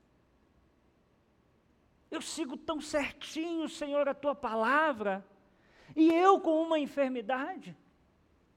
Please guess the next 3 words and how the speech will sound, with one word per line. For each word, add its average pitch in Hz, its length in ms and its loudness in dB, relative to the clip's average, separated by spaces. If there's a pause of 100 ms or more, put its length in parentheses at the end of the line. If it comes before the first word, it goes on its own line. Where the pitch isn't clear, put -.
(3750)
E 359 200 6
o 330 80 4
fulano, 262 1000 0